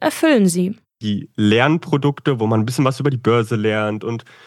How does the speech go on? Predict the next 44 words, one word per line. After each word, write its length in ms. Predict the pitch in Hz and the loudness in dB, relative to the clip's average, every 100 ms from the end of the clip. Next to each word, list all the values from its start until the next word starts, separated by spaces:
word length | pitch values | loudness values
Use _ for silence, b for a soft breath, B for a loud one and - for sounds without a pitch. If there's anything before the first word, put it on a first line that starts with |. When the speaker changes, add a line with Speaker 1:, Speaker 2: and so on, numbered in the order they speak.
| b | b
Speaker 2:
wie 100 | 165 | -2
funktioniert 600 | 156 165 147 131 123 123 | 2 0 2 2 4 4
das, 140 | 127 113 | 2 2
ein 60 | |
bisschen 260 | 123 147 131 | -2 0 0
Money-Mindset 680 | 113 139 131 117 127 131 113 | 2 2 2 0 0 -2 0
und 160 | 120 117 | -2 0
so, 140 | 120 - | -2 0
ist 200 | 180 - | 0 0
ja 120 | 147 | -2
grundsätzlich 640 | 127 185 208 170 143 135 127 | 0 0 2 0 -2 -2 0
auch 80 | |
nicht 180 | 127 117 | 0 0
falsch. 300 | - 196 151 | 0 -2 0
Also 220 | 113 110 | 0 0
das 260 | 110 117 - | -4 -8 -4
ist 180 | 165 - | -2 0
ja 80 | 139 | 2
auch 100 | 131 | 2
nicht 180 | 123 | 0
alles 200 | 139 127 | -2 -2
Scheiße, 540 | - 151 175 - 107 120 - | -2 0 0 -2 -4 -6 -4
was 180 | 104 | -2
da 140 | - 98 | 0 0
so 100 | 101 | 0
ist. 340 | 101 101 - - | 0 -4 -8 -4
Das 160 | 104 | 2
sind 140 | 139 143 | 4 4
so 80 | |
diese 340 | 135 131 127 123 - | 4 4 4 2 0
fünfzig 380 | 185 - 170 | 0 0 -6
Prozent, 320 | - 147 151 127 | -2 0 2 2
die 40 | |
geil 280 | 117 143 190 | 4 6 6
sind 240 | 220 233 | 2 2
und 180 | - 123 | 0 2
wirklich 400 | 139 131 123 - | 2 0 -2 2
wichtig 420 | 123 - 226 220 | 0 2 -2 2
und 140 | 143 123 | 2 2
die 140 | 123 | 0
mir 400 | 120 143 175 113 | 2 4 2 2
auch 180 | 123 123 | -2 -4
jetzt 420 | 110 156 - - | -2 -2 -2 0
noch 280 | 131 - | 0 0